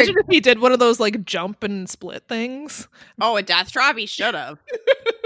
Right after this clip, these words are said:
Speaker 2: He should have dumped out those roses and then, yeah, just flattened, flat on the ground.
Speaker 1: <laughs> So,
Speaker 2: And then
Speaker 1: uh,
Speaker 2: the bishop's like, "Work it, bitch." Yeah,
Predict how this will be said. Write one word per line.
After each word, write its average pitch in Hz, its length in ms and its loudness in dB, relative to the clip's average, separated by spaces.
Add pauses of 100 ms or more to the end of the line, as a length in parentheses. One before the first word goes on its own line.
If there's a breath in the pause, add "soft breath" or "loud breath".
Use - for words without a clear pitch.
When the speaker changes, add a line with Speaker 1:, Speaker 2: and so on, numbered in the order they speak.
(680 soft breath)
Speaker 2:
He 262 120 -2
should - 400 -4
have 269 240 -6
dumped 226 320 -4
out 226 200 -4
those 226 220 -6
roses 190 520 -6
and 180 180 -8
then, 180 260 -4
yeah, 180 280 -4
just - 260 -16
flattened, 185 640 -4 (160)
flat 190 520 2
on 180 120 0
the 175 80 -6
ground. 151 680 -8 (140)
Speaker 1:
<laughs> - 160 -12 (1300 loud breath)
So, 320 580 4
Speaker 2:
And 262 320 4
then 254 60 4
Speaker 1:
uh, 202 60 -4
Speaker 2:
the - 100 -2
bishop's 262 300 -2
like, 233 280 4
"Work 302 360 0
it, 285 180 -4
bitch." 320 500 2
Yeah, 165 260 -4